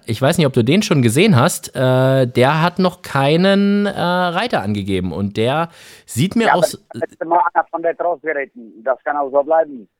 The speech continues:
Speaker 2: oder? Das, die kann wieder reiten.
Speaker 1: Boah, aber der müsste zweiundsechzig Komma fünf Kilo reiten. Meinst du nicht, der nimmt einen Erlaubnisreiter?
Speaker 2: Hm, gute Frage. Ja. Hat man eine gute Erlaubnisreiterin mit fünf Kilo zur Zeit?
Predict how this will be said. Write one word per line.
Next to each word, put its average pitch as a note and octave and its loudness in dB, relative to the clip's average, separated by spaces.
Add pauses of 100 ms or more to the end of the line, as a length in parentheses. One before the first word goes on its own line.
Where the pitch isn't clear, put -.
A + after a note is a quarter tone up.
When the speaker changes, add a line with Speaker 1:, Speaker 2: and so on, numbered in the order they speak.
Speaker 2:
oder? D3 -2
Das, C#3 -6
die A#2+ -18
kann C#3+ -2
wieder D3+ -2
reiten. A2+ -6 (340)
Speaker 1:
Boah, C#3+ 0
aber D#3+ 0
der E3 2
müsste D#3+ 0
zweiundsechzig D#3+ 0
Komma D3 2
fünf C#3+ -4
Kilo F#3+ -2
reiten. A2+ 0
Meinst A#2 0
du D#3 -2
nicht, E3 -4
der F3 -2
nimmt E3 0
einen D#3+ 0
Erlaubnisreiter? F#3 -2
Speaker 2:
Hm, D4 -6
gute A#3+ 0
Frage. B2+ 2 (320)
Ja. C3+ 0 (720)
Hat B2 -4
man D#3+ -4
eine D3+ -6
gute D3+ -4
Erlaubnisreiterin D#3 -2
mit D3 -14
fünf C#3+ -20
Kilo E3 -6
zur - -20
Zeit? D3+ 0